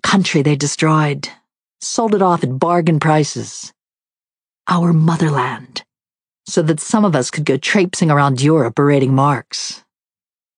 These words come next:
The times are as terrifying as they were under Stalin. I stand behind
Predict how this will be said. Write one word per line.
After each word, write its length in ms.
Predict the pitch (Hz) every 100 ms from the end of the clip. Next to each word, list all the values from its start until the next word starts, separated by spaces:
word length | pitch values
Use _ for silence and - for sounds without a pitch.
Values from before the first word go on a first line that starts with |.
| _ _ _ _ _ -
The 80 |
times 600 | 180 - 190 190 185 180 -
are 100 | 151
as 200 | 147 -
terrifying 720 | - 226 220 - 180 170 160
as 120 | 139
they 120 | 147
were 240 | 143 151 151
under 260 | 143 135
Stalin. 560 | 127 - 131 127 113 - _ _ _ _ _ -
I 140 | 175
stand 400 | 180 - 185 165
behind 400 | 151 143 156 151